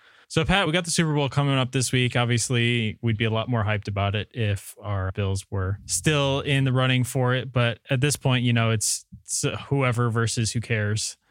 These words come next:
But which, which out of those teams are you, are you pulling for? Like, which one would you rather see win?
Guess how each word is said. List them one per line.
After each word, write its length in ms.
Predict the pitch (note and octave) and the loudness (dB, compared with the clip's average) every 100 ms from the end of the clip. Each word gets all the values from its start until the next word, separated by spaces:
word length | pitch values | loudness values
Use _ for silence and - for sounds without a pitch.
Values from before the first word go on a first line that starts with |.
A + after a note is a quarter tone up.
| _ _ - | _ _ -2
But 100 | C3 | 0
which, 160 | D3 D3+ | 0 0
which 220 | E3+ G#3 | 2 4
out 100 | F#3+ | 4
of 40 | |
those 200 | F3+ D3+ | 4 2
teams 260 | - D#3+ C3 | 2 2 4
are 60 | |
you, 140 | B2 A#2 - - | 2 2 -2 -4
are 80 | C3+ | 0
you 120 | A#2+ | 2
pulling 340 | A2 A#2+ G#2+ G2 | 0 0 0 -2
for? 300 | G2 F#2 G2 - | -4 -4 -4 -2
Like, 180 | A2 G#2+ | -2 0
which 180 | B2+ C3 | -2 0
one 200 | C3 B2 | 0 2
would 140 | G#2+ | 2
you 60 | A2 | 2
rather 240 | G2+ G2 | 2 0
see 200 | F#2 G2 | 0 -2
win? 320 | F#2+ F2+ F#2+ | -2 -2 -4